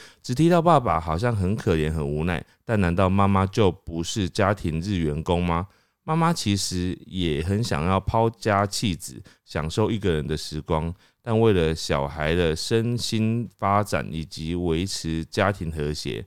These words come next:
家庭日还是有必要的。小孩才是老板，虽然常常怀念单身的好，但也不是说后悔生小孩，这些都是自己的选择。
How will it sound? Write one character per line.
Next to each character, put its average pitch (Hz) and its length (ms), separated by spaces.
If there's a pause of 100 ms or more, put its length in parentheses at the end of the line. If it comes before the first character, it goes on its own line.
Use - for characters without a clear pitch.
家 143 200
庭 90 240
日 104 120
还 80 140
是 92 160
有 65 80
必 80 220
要 67 200
的。 53 160
小 78 240
孩 80 160
才 92 140
是 107 120
老 82 180
板， 85 240
虽 92 160
然 90 100
常 80 240
常 76 260 (200)
怀 87 340 (160)
念 104 300
单 113 220
身 123 200
的 98 100
好， - 280 (180)
但 220 140
也 139 60
不 104 120
是 135 160
说 135 300
后 123 260
悔 87 140
生 113 220
小 80 200
孩， 73 180
这 104 140
些 107 140
都 104 120
是 101 120
自 95 180
己 78 100
的 80 120
选 67 280
择。 - 160